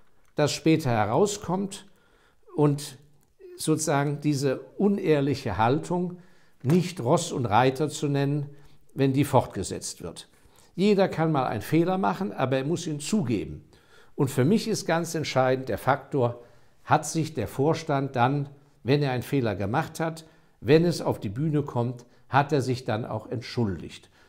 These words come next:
Und selbstverständlich sollte man annehmen, dass das doch immer so ist. Ja, so, das gebietet ja die Kinderstube, die gute. Aber Sie werden staunen, das ist keineswegs der Fall. Ich will hier bewusst keine Firmennamen nennen.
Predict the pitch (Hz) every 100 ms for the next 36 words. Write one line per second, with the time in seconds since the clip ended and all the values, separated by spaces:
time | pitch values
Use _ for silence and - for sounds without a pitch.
0 | _ - 262 262 262 - 180 - 170 170
1 | 147 - 143 139 92 - 151 156 156 151
2 | - - 147 135 - 110 - 90 - 175
3 | 175 170 123 - 208 - - - _ -
4 | 131 160 - - - 143 123 135 139 -
5 | 120 - - - 120 139 127 127 123 110
6 | 110 - 190 185 - 190 160 143 131 127
7 | 147 147 143 - - - - 135 139 127
8 | 131 117 104 - 113 113 127 107 - 113
9 | - 117 123 117 - 117 117 - 82 -
10 | 127 151 151 - _ - 127 - 139 127
11 | 101 110 160 - - 113 107 - 156 127
12 | 120 101 92 98 131 156 -